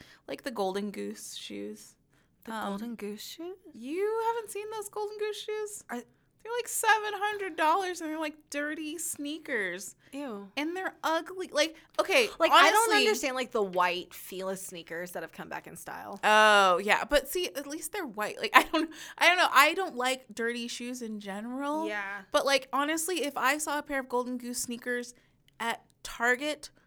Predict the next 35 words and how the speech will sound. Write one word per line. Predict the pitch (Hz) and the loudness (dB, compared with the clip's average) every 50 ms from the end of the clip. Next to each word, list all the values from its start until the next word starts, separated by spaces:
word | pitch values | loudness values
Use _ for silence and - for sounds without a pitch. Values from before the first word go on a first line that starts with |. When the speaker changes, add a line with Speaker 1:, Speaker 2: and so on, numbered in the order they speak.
| _ _ _ _ _ | _ _ _ _ _
Speaker 1:
at | - 233 226 - - _ | -2 -2 -2 -2 -4 _
Payless | - - 262 269 285 302 294 285 - - | -6 -6 -4 -4 -4 -4 -4 -6 -6 -6
anywhere, | 233 247 254 277 285 302 302 294 | -6 -6 -4 -4 -4 -4 -4 -4
and | 262 247 233 240 | -6 -6 -6 -6
they | 247 | -6
were, | 254 262 | -4 -4
like, | 269 254 240 - | -4 -4 -6 -8
twenty-five | - - 262 269 277 269 - 285 269 262 | -10 -10 -8 -8 -8 -8 -8 -8 -8 -6
dollars. | - 262 262 269 269 254 | -6 -6 -6 -6 -6 -8
I | 262 | -8
wouldn't | 269 311 349 330 | -8 -8 -10 -10
spend | - - 349 320 | -12 -12 -14 -12
twenty-five | - 320 285 302 302 285 262 254 | -12 -12 -12 -10 -10 -12 -10 -8
dollars. | 262 254 247 240 240 247 - - - - - | -6 -4 -4 -4 -6 -6 -10 -18 -20 -20 -18
So | - - 254 | -10 -6 -4
I, | 247 240 - - - | -4 -4 -6 -6 -6
I | 196 233 | -4 -4
definitely | 240 247 254 254 262 - - 247 | 0 0 -2 -2 -2 -6 -8 -8
don't | 247 233 214 | -6 -6 -6
understand | 208 202 202 202 202 202 - - 214 196 196 202 202 190 | -6 -6 -6 -6 -6 -6 -8 -8 -6 -6 -6 -6 -8 -8
the | 190 190 185 180 | -8 -6 -6 -6
whole, | 214 208 214 196 185 180 185 180 | -8 -6 -4 -2 -2 0 -2 0
like, | 180 185 170 165 165 165 - _ _ _ _ _ | -2 -2 -2 -2 -4 -6 -8 _ _ _ _ _
"We're | - 208 208 | -10 -8 -6
gonna | 202 208 196 | -4 -4 -6
pay | 196 220 214 202 | -6 -6 -6 -6
eight | 175 147 175 143 | -6 -6 -6 -6
hundred | 190 196 196 185 180 180 165 | -8 -8 -8 -8 -8 -6 -4
dollars | 190 180 180 165 160 165 180 180 | -2 0 0 0 0 -2 -4 -4
for | - 180 190 | -8 -8 -8
some | 190 190 175 170 160 | -6 -6 -6 -6 -4
dirty | 175 175 165 160 151 156 | -2 -2 -2 -2 -2 -4
sneakers," | 196 - - 202 202 196 - - - - - - - 254 247 - - | -6 -8 -8 -8 -10 -10 -10 -12 -12 -10 -8 -6 -6 -6 -4 0 0
<laughs> | |
you | 254 247 | 2 2